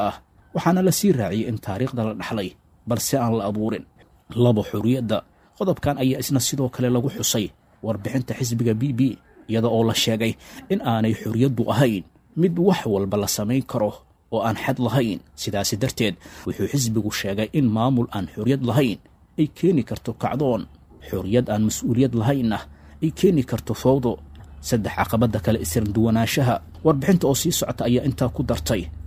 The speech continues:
in ay jirto caqabad isirka ku salaysan, taas oo la tibaaxay in aan qolana qolo kale ka sarayn. Itoobiya ayaa caqabaddan weligeed ka jirtay, waxaana ugu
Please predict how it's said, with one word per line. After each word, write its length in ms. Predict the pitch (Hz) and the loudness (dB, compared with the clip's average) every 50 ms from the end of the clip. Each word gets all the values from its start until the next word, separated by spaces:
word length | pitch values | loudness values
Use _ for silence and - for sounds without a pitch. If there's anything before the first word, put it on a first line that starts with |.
| - - - - | -16 -14 -2 -2
in 100 | 135 - | 0 2
ay 120 | 120 117 117 110 | 4 2 2 2
jirto 300 | - - 113 - - 117 | 0 -6 -6 -4 -4 -2
caqabad 380 | 92 98 - - 113 131 127 - - - - - - - - - - | -2 -2 -2 2 2 2 2 2 -2 -18 -20 -20 -20 -20 -20 -4 -4
isirka 360 | - - - - - - - | -2 -2 0 -2 -2 -2 -4
ku 100 | - - | -4 -2
salaysan, 460 | 151 - 131 110 101 98 - - 123 110 | -2 0 0 0 -2 -2 -2 -2 -2 -2
taas 300 | - - 107 127 131 - - | 0 0 2 2 2 0 -2
oo 120 | - 110 107 | -4 -4 -4
la 100 | 107 - | -4 -6
tibaaxay 500 | - - 120 104 110 110 - - 104 82 - - - | -6 -6 -4 -2 -2 -2 0 -2 -4 -4 -6 -8 -2
in 120 | - 196 180 - - | -2 -2 -2 0 0
aan 180 | 110 110 110 104 - | 2 2 2 2 0
qolana 440 | - - 107 101 98 101 123 139 135 - - - - - - - - | -2 -2 -2 0 2 4 4 4 4 2 -2 -16 -20 -20 -20 -6 -2
qolo 180 | 127 135 185 | 0 0 0
kale 240 | 175 - - 120 113 | 0 -2 -2 -2 0
ka 120 | - - | 0 0
sarayn. 380 | 143 - - 113 113 110 95 73 - - - - | 0 0 0 0 0 -2 -4 -6 -8 -14 -20 -12
Itoobiya 500 | _ - - - 123 110 101 101 107 117 113 | _ -10 -2 0 0 0 0 2 0 2 2
ayaa 240 | 110 110 110 - 95 | 4 2 2 0 -2
caqabaddan 400 | - - 117 123 120 113 117 113 | -4 -2 -2 0 2 2 2 4
weligeed 360 | 120 151 175 147 117 120 110 - | 4 2 2 2 2 0 0 0
ka 80 | - 131 | -2 -2
jirtay, 360 | 107 - - - - - - - _ - - _ _ - - - | -2 -2 -4 -2 -4 -4 -4 -6 _ -20 -20 _ _ -20 -20 -16
waxaana 280 | - - 104 101 101 113 | -10 -8 -6 -6 -6 -6
ugu 160 | 123 117 127 | -6 -4 0